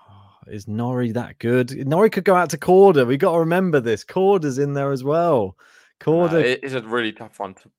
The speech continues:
Speaker 2: to predict.
Speaker 1: I might just go for it. I gotta be brave once in a while, haven't I? Go on, Talon. I'm gonna have Talon going on one. He's gonna continue his, uh, I think these are all sort of winnable matches for him.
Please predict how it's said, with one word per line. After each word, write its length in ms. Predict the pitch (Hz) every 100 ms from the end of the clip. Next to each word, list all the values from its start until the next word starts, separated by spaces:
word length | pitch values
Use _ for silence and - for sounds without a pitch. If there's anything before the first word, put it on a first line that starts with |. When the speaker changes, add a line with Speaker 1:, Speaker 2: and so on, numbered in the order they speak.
| _
Speaker 2:
to 80 | -
predict. 480 | - 90 92 87 _ _ _ _ _ _ _ _ -
Speaker 1:
I 80 | 196
might 200 | 240 226
just 200 | 147 -
go 240 | 131 151
for 400 | 143 110 101 98
it. 80 | - _ _ _ _ _ _ _ _ _ _ _ -
I 60 |
gotta 180 | 139 160
be 100 | 120
brave 380 | 113 131 131 123
once 320 | 120 131 120
in 60 | 104
a 40 |
while, 340 | 101 110 127 147
haven't 140 | 127
I? 220 | 104 101 98 _ _
Go 120 | - 185
on, 120 | 131
Talon. 480 | - 107 107 113 113
I'm 80 | 131
gonna 120 | 123
have 180 | 123 -
Talon 440 | 131 131 127 110
going 360 | 110 123 123 107
on 220 | 101 101
one. 240 | 107 104
He's 140 | 104 113
gonna 140 | 127
continue 560 | 120 120 - 139 135 117
his, 220 | 117 110
uh, 200 | 120 117 110 _
I 60 | 127
think 180 | 165 147
these 240 | 139 135
are 120 | 135 135
all 240 | 135 127 - _
sort 340 | - - 135 120
of 60 |
winnable 400 | 120 135 123 131
matches 460 | 139 151 - 107 95
for 260 | - 95
him. 120 | 92